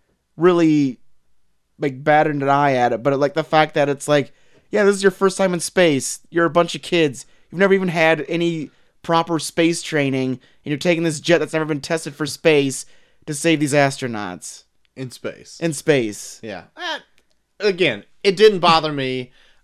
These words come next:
Speaker 2: What I, I, what I found more ridiculous, actually, is that the president has a phone with an X on it.
Speaker 1: <laughs>
Speaker 2: And he gets direct calls from Professor Xavier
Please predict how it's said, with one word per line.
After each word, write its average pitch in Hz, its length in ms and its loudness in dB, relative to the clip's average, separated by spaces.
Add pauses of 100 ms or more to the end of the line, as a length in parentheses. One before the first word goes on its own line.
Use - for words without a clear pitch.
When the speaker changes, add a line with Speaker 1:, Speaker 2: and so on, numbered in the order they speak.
(220)
Speaker 2:
What 190 200 0
I, 220 220 0 (160)
I, 208 120 0
what 202 220 4
I 339 120 2
found 226 320 -2
more 143 200 2
ridiculous, 247 640 -2
actually, 240 640 -6 (480)
is 175 200 0
that 208 180 0
the - 60 -4
president 185 680 -2
has 180 180 -4
a 180 80 -2
phone 147 440 -2
with 127 100 -4
an 135 160 -6
X - 300 -10
on 85 220 -12
it. - 360 -18
Speaker 1:
<laughs> - 140 -12 (260)
Speaker 2:
And 156 160 -2
he 180 120 -2
gets 180 220 0
direct 160 480 -2
calls 160 400 -2
from 151 180 -8
Professor 139 600 -4
Xavier 110 680 -6